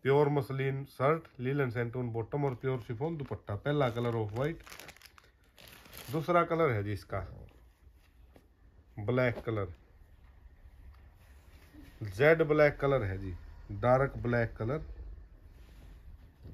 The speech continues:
प्योर मसलिन सिल्क फैब्रिक जी, ब्लैक कलर।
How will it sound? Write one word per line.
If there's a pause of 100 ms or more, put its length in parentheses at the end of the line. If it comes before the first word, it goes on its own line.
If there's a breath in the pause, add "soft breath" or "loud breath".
(360)
प्योर
मसलिन
सिल्क
फैब्रिक
जी, (2500)
ब्लैक
कलर।